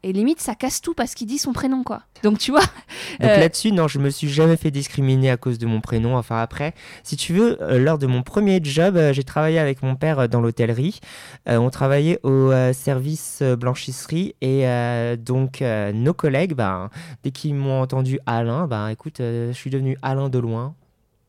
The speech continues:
Speaker 1: Ah ouais, bah, la référence au
Speaker 2: À l'acteur, oui.
Speaker 1: Oui.
Speaker 2: Donc,
Speaker 1: Non, mais
Speaker 2: euh,
Speaker 1: à... parce qu'en fait, il y a Alain Delon,
Speaker 2: Ouais.
Speaker 1: mais il y a les, hum, euh, Alain Chabat, euh, Les Nuls.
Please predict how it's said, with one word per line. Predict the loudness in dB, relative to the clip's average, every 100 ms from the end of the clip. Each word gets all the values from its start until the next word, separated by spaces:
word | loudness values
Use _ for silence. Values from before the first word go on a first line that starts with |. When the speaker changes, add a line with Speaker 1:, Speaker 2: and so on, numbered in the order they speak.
| _ _ _ _ -16
Speaker 1:
Ah |
ouais, | -12 -10
bah, | -10
la | -10
référence | -10 -8 -8 -6 -6
au | -6 -6 -8 -8 -8 -10 -12 -14 -10
Speaker 2:
À | -6
l'acteur, | -6 -4 -4 -4
oui. | -4 -10 -14
Speaker 1:
Oui. | -14 -14 -20 -8 -2
Speaker 2:
Donc, | 0
Speaker 1:
Non, | 2 4
mais | 4
Speaker 2:
euh, |
Speaker 1:
à... | 4 4 2 0 -2 -6 -10
parce | -12
qu'en | -10 -10
fait, | -10 -14 _
il | -10
y | -4
a | -4
Alain | -2 -4
Delon, | -4 -2 -4 -6 _ _ _ _
Speaker 2:
Ouais. | -4 0
Speaker 1:
mais | 2
il | 2
y |
a | 2
les, | 2 0 0 -2
hum, | -4 -4 -6 -6 -8 -10 _ _ _ _ _ -20 -10
euh, | -8 -8 -10
Alain | -10 -8
Chabat, | -8 -10 -6 -2 -2 -2
euh, | -2 0
Les | 2
Nuls. | 4 2